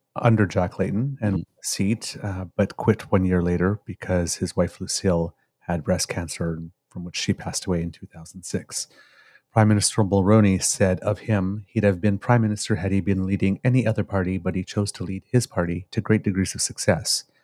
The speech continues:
Speaker 1: And so I viewed him as a great contributor to Canadian unity, to Canadian public policy,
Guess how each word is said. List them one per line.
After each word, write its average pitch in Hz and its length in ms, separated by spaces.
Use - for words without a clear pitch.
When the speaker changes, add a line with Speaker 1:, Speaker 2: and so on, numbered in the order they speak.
Speaker 1:
And 98 120
so - 120
I 95 60
viewed 104 220
him 104 120
as 95 120
a 98 40
great 104 220
contributor 98 480
to - 140
Canadian 95 440
unity, 104 480
to - 100
Canadian 90 460
public 87 320
policy, 104 580